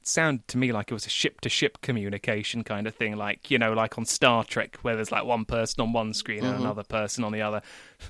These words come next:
Speaker 1: 'Cause he's like, "Oh, I can see she's in a, her apag and has her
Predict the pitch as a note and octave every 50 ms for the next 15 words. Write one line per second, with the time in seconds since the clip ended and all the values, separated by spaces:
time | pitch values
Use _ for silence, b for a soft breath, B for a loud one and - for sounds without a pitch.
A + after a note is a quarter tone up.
0 | B B _ - A#2 B2 A#2 - C3 - - F#3+ G#3+ D3+ A2 - - G2+ - -
1 | A2+ G#2+ G#2 - - A#2 G#2+ B2 A#2+ B2 B2+ C3 C#3 - _ _ - - - B2
2 | B2 B2+ F3+ F#3 - - A#2+ G#2 F#2+ - - G#2 G2+ G#2+ G#2+ - - C3 B2